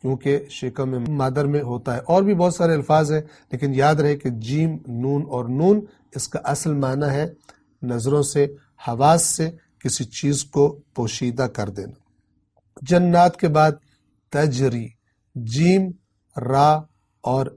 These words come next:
یا اس کے بنیادی حروف ہیں۔ تجری یعنی جاری ہونا، اردو میں بھی جاری کا لفظ ہم استعمال کرتے ہیں۔ تجری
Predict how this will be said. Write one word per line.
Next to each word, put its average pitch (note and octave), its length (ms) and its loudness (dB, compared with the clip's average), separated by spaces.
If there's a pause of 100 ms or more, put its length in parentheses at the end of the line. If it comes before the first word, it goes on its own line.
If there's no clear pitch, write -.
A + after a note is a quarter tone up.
(140)
یا C3+ 440 2 (320)
اس C#3+ 140 -8
کے D3 100 -4
بنیادی C3 460 -2
حروف D#3+ 360 0
ہیں۔ D#3 120 0 (1200)
تجری F#3 560 2 (800)
یعنی C#3 380 -2 (400)
جاری C#3 400 4
ہونا، A#2+ 380 -4 (640)
اردو C#3 260 -2
میں D3+ 160 2
بھی C#3+ 200 -6 (300)
جاری C3 440 2
کا - 240 -8
لفظ C3 300 -4
ہم B2 120 -6
استعمال B2 460 -4
کرتے C#3+ 400 -2
ہیں۔ E3+ 80 0 (580)
تجری F#3+ 520 4